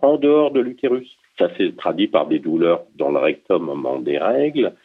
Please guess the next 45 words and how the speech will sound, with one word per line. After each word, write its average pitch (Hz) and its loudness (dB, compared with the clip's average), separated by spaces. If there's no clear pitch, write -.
ça 90 0
se 90 -8
traduit 85 -4
de 87 -4
douleurs 76 -2
dans 69 -4
les 67 -4
épaules, 73 0
des 82 -4
douleurs 104 -2
à 85 -2
d'autres 143 4
localisations 98 -2
que - 0
les 82 0
localisations 80 -2
habituelles. 90 -2
Ça 85 -2
se - -8
traduit 67 -4
par 62 -2
des 65 -2
douleurs, 69 -2
par 62 -4
exemple, 71 -6
au 62 0
rapport, 110 -2
ça - 2
se - -14
traduit 73 -4
par 71 -2
des - -2
douleurs 69 -4
digestives, - -10
ça - -6
se - -12
traduit 73 -4
par 67 0
des 69 -2
douleurs 71 0
urinaires. 71 0
Et - 2
à 127 2
chaque - -4
fois, 139 0